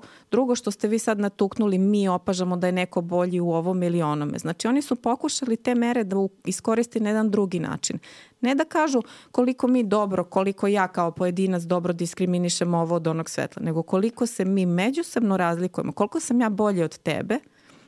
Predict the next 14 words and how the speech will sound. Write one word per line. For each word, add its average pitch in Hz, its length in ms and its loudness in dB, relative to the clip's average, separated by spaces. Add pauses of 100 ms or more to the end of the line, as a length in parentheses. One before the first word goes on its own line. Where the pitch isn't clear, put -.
(100)
ili 196 200 2
lošiji 190 400 0
od 160 200 -2
tebe 170 440 -2 (320)
u 190 100 0
tome 226 360 2
da 185 160 0
opazim 190 440 -2
razliku 190 460 -2
između 175 420 0 (840)
dva 170 260 2
intenziteta, 165 840 -2 (240)
neke 170 460 0
draži. 165 520 -2